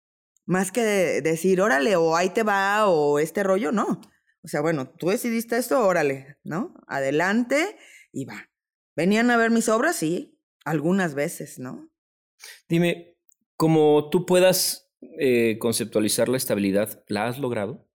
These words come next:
Speaker 1: Sí.
Speaker 2: ¿Qué es lo que más te cuesta actualmente?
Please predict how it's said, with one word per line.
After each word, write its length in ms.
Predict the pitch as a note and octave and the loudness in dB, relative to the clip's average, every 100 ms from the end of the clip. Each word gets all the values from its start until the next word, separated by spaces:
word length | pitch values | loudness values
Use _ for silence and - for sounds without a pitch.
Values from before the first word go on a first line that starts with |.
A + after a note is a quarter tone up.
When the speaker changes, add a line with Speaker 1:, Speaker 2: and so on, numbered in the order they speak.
| _ - | _ -8
Speaker 1:
Sí. 400 | G#3 D#3 - _ _ _ | -6 -6 -10 _ _ _
Speaker 2:
¿Qué 240 | G3+ G#3 | 2 4
es 100 | A3 | 4
lo 160 | G#3 G#3 | 4 2
que 400 | F#3 D#3+ - - | 2 0 -2 -6
más 400 | D#3 D3 E3+ E3+ - | 2 4 4 0 -2
te 120 | D#3+ | 0
cuesta 540 | D3+ D#3 - G#2 G2+ - | 4 4 2 -4 -6 -10
actualmente? 840 | - - C#3 C3+ A#2+ F#2+ - | -10 0 2 4 2 -2 -10